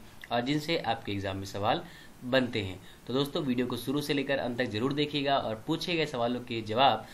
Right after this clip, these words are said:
comment box में जरूर दीजिएगा। और वीडियो कैसी लगी, इसे भी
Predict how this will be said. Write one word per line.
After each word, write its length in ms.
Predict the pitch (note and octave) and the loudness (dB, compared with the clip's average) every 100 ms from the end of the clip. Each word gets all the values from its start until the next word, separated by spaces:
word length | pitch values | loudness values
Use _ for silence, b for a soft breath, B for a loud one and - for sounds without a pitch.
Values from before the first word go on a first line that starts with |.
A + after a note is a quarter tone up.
| B B - | B B -2
comment 260 | D#3 E3 | 0 0
box 280 | B2 A#2 B2 | 2 0 0
में 100 | A2+ | -4
जरूर 220 | G2+ G2 | -2 -2
दीजिएगा। 360 | G#2+ G#2+ B2 B2 | -2 0 2 2
और 140 | C3 | 2
वीडियो 280 | A#2+ D3+ D#3 | 2 2 2
कैसी 260 | B2+ A2+ A2 | 0 -4 -4
लगी, 320 | G#2+ A#2 A#2 B B B - | -4 -4 -6 B B B -6
इसे 240 | C#3 C3+ | 0 0
भी 300 | G#2 G#2+ C#3+ | 0 -2 -2